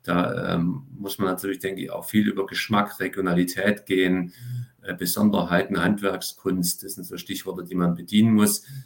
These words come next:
Es sind aber in meinem, aus meinem Verständnis ja alles so, ich, ich würde es mal Soft Skills bezeichnen, die sich auch, äh, die, die einfach dauerhaft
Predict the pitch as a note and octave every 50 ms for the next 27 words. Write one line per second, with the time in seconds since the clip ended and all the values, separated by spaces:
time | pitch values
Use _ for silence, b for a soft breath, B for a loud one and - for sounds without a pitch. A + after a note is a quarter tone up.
0 | B B - - - G2+ G2+ G#2 G#2 G2+ G2 F#2+ G2 - - - G2+ F2+ F2+ F#2+
1 | G#2 G#2 G#2 G2+ G2+ G#2 - - _ _ _ _ _ _ - A#2+ A#2+ - - -
2 | - - F#2+ G#2+ A2+ G#2+ - - - - A2 G#2 G2+ G#2+ - - G#2+ - - G#2+
3 | A2 G#2+ - - G#2 G2 F#2+ F2 - - - - - - G#2+ - - F#2+ F2+ F2
4 | - - A2+ G#2+ - - - - - - - A2 G#2 G#2 G#2 G#2 - - - -
5 | - G2+ - - F#2+ F#2+ F#2+ F#2 G#2 G#2+ G#2+ G#2 - B B B B B B B
6 | B B B B - G2+ G2+ - - G#2 F2+ F2 - - - - G#2 G2+ G2 -
7 | - - - - G2+ - - G#2 G#2 G#2+ - - - G#2 G#2 G#2 G#2 G#2 G#2 G#2
8 | G#2 G2+ G2+ - B B B B B B B B B _ - G2 G#2 A#2+ A#2+ A2
9 | G2 G#2 G2+ G2+ - - - -